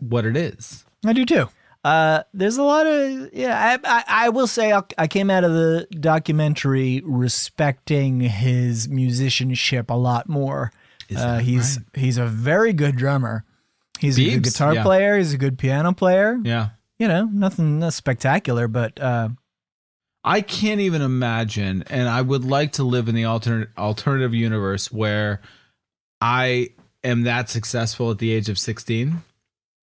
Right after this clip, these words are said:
Speaker 1: I definitely own a Segway. A hundred percent only travel by Segway.
Speaker 2: Oh, he rides a Segway through this whole documentary.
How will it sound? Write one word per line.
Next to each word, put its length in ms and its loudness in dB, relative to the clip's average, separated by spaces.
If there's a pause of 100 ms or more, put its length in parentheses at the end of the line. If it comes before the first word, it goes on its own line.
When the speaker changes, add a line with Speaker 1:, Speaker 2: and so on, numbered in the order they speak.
(120)
Speaker 1:
I 80 2
definitely 540 0
own 100 0
a 40 0
Segway. 520 -4 (400)
A 120 0
hundred 420 0
percent 420 -2
only 380 0
travel 400 -2
by 220 -2
Segway. 720 -6 (140)
Speaker 2:
Oh, 120 4
he 140 4
rides 340 4
a 60 0
Segway 520 0
through 220 0
this 180 2
whole 160 0
documentary. 540 0